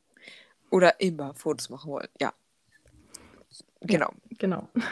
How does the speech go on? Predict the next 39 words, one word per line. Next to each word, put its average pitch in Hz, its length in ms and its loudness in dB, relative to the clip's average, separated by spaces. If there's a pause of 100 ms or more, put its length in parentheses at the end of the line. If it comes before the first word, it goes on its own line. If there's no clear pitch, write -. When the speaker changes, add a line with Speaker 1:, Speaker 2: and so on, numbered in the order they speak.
(920)
Speaker 1:
Und 196 880 6
nächste 143 240 -6
Frage. - 300 -8 (220)
Speaker 2:
Ähm, 233 540 6 (560)
okay, 202 280 4
das 190 200 6
ist - 120 -6
jetzt, - 460 2 (180)
ähm, 185 500 6
so 196 100 0
eine 185 100 2
Frage, 185 260 4
die 175 60 2
ich 170 100 2
aus 180 140 2
Google, 233 340 10
äh, - 140 2
von 202 200 10
Google 240 300 10
hab, 247 200 10
weil 175 160 8
ich 190 100 4
dann 175 140 4
keine 180 200 6
Ideen 196 220 10
mehr 247 120 10
hatte. 320 340 8 (480)
Speaker 1:
Okay. 170 440 8
Speaker 2:
Ähm, 214 200 8 (380)
<laughs> - 600 0
und 247 180 6
zwar, 233 680 10
ich 254 120 8
hab 208 80 12
einfach 226 240 10
so 220 160 8
kreative 208 500 8
Fragen 214 300 8
eingegeben. 240 640 6